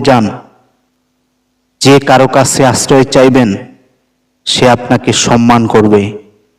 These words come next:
যদি আপনি কোনো কিছু কাজ করার আগে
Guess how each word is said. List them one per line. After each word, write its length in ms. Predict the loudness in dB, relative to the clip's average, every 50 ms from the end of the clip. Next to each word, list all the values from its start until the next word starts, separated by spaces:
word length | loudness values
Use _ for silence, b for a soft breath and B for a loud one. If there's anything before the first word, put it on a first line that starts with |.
| _ _ _ _ _ _ _ _ _ _ _ _ _ _ _ _ _ _
যদি 280 | -4 0 2 2 4 4 2 2
আপনি 180 | 2 0 -2 -4 -2
কোনো 220 | 0 0 0 0 0
কিছু 260 | 0 -2 -2 -2 -2 -2 0
কাজ 160 | -2 -2 -2 -2 -6 -6 0
করার 280 | 0 2 2 4 2 2 0
আগে 200 | 0 0 0